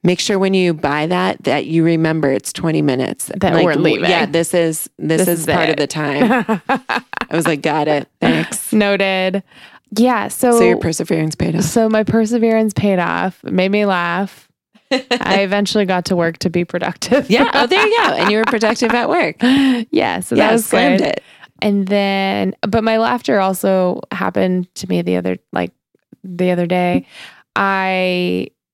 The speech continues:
Speaker 2: after this workout class, I was like, "Man, I need some electrolytes. Like, I am very,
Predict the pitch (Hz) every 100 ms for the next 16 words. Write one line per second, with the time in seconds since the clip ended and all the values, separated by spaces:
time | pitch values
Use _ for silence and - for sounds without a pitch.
0 | _ - 196 - 196 180 180 - 220 -
1 | - - - 69 65 - 95 90 92 71
2 | - - - - 175 - 50 - 202 -
3 | _ _ _ _ _ _ 175 175 196 254
4 | 254 320 214 165 - - - 71 69 -
5 | - - - _ 220 240 220 170 151 160
6 | 170 156 156 156 160 -